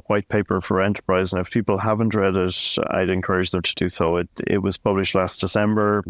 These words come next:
It's the government's vision for twenty thirty, actually, in terms of, um,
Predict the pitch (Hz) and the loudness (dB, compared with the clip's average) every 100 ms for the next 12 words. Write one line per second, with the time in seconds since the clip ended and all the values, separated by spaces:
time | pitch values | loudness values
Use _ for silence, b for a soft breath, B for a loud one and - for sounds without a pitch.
0 | 76 - 92 - - - 92 95 87 101 | -6 -4 -4 -4 -8 -2 0 0 0 0
1 | 98 98 92 - 90 90 90 87 - 101 | 0 0 -2 -2 0 2 2 0 -2 -2
2 | - 120 - 92 95 - 117 107 - 98 | 0 0 0 -2 -2 -2 0 0 -2 -2
3 | 98 - 98 98 101 98 95 - 85 90 | 0 0 0 0 -4 -6 -10 -4 0 0
4 | 95 98 98 | 0 0 -4